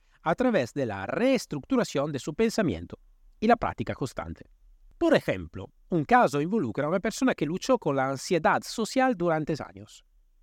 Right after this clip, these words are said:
Utilizando enfoque basado en la neuroplasticidad, como la meditación y la focalización de la atención, esta persona comenzó a cambiar sus reacciones cognitivas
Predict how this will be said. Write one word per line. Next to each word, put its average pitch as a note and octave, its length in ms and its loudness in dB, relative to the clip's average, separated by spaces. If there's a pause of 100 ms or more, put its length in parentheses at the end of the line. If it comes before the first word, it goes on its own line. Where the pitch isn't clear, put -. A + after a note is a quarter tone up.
(640)
Utilizando C4+ 520 6
enfoque F3+ 360 2
basado D3 560 4
en A#2 180 0
la G2+ 140 2
neuroplasticidad, A#2+ 1120 2 (140)
como B2+ 360 0
la E2 120 -8
meditación A2 640 2
y G#2+ 60 0
la G#2 100 0
focalización C3 680 2
de A2+ 100 0
la A2+ 80 0
atención, A2 640 -4 (580)
esta C#4 240 2
persona G#2+ 400 -2
comenzó A3+ 520 0
a A#2 40 -2
cambiar D#3 460 0
sus C4 340 0
reacciones D#3 920 0
cognitivas C#3+ 840 0